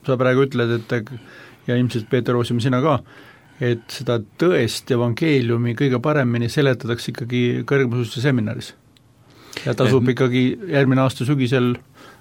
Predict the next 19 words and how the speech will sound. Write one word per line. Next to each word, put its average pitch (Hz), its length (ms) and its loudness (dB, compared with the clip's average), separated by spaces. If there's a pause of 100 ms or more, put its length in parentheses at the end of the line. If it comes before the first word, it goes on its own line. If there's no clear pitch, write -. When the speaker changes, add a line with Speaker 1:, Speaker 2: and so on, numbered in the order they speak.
Speaker 1:
võimalusel 127 500 2
tulla 139 220 2
õppima. 104 260 -2 (460)
Speaker 2:
Mitte 165 260 2
ainult 135 220 2
siin, 71 340 -4 (460)
aga, 95 580 0 (320)
äh, 95 220 0 (260)
tõepoolest 113 520 2
paljusid 98 400 0
asju 90 460 -2 (360)
ilma 87 500 2
õppimata 78 720 -6 (420)
ja 82 100 -4
ka 82 160 -2
ilma 92 360 2
vaimulikus 92 540 0
kõrgkoolis 85 680 0
õppimata 76 640 -6